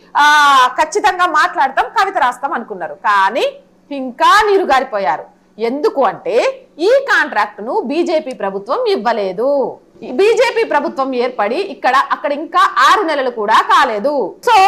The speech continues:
ఈ నేపథ్యంలో మతతత్వ బీజేపీ భారీ అవినీతికి పాల్పడింది అని కవిత రాసైనా తృప్తి చెందామనుకున్న వాళ్లకు ఇక కర్మ కొద్దీ ఆ కాంట్రాక్ట్ గత కాంగ్రెస్ ప్రభుత్వమే ఇచ్చిందని తెలిసింది.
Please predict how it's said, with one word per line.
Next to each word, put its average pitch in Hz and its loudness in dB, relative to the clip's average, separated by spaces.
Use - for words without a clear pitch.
ఈ 294 0
నేపథ్యంలో 302 0
మతతత్వ 381 -4
బీజేపీ 359 -4
భారీ 302 2
అవినీతికి 330 -2
పాల్పడింది 311 -2
అని 202 -4
కవిత 202 -2
రాసైనా 359 2
తృప్తి 349 -10
చెందామనుకున్న 311 -4
వాళ్లకు 330 0
ఇక 440 -2
కర్మ 226 2
కొద్దీ 381 -2
ఆ 359 4
కాంట్రాక్ట్ 330 -2
గత 247 0
కాంగ్రెస్ 403 0
ప్రభుత్వమే 320 -4
ఇచ్చిందని 269 -8
తెలిసింది. 269 -6